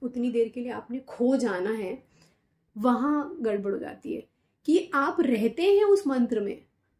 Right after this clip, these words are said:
पूरी तरह से नहीं रहते हैं। क्योंकि क्या होता है, आपके वो अंदर चलता रहता है मंत्र, और वो इतना आप comfortable हो चुके होते हैं ना कि आपको उसके लिए अपना conscious और subconscious दोनों mind use नहीं करना पड़ता है।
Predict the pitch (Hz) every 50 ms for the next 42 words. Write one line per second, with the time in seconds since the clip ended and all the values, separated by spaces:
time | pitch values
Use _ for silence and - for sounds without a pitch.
0 | _ _ _ _ 277 262 254 277 254 - 220 202 202 202 - 220 - - - -
1 | - - - - - - - 208 _ _ _ _ _ _ _ _ _ - 294 320
2 | 349 330 330 339 339 359 381 415 453 - - - _ 320 294 311 320 311 - 302
3 | 302 320 349 403 - - 254 247 254 247 - - 294 294 277 285 285 285 254 247
4 | - _ _ 247 226 226 247 247 247 240 208 202 208 208 208 - - - - -
5 | - - 170 180 82 - - - - - _ _ _ _ _ _ _ _ _ _
6 | _ _ _ _ _ _ _ _ - 240 240 240 240 233 - 262 226 247 285 294
7 | 294 294 302 294 311 320 330 330 311 311 320 - - _ _ _ _ 247 _ _
8 | _ _ _ _ _ _ _ - 226 240 247 233 - - 339 311 349 320 277 311
9 | 330 294 277 269 269 277 294 277 - 277 277 254 240 - 247 254 247 220 208 247
10 | 330 339 - _ _ _ _ _ - 311 339 302 254 254 262 262 - - 359 349
11 | 330 302 - - - 339 339 330 370 370 339 330 - 311 349 370 - - 233 220
12 | 214 220 214 - 311 311 311 - 330 311 320 302 269 - - - 269 269 269 262
13 | - 339 339 294 247 214 240 247 233 226 240 247 269 302 311 294 277 277 269 269
14 | 262 262 262 262 262 247 262 247 254 247 214 196 143 - 139 - - - - -
15 | - - - -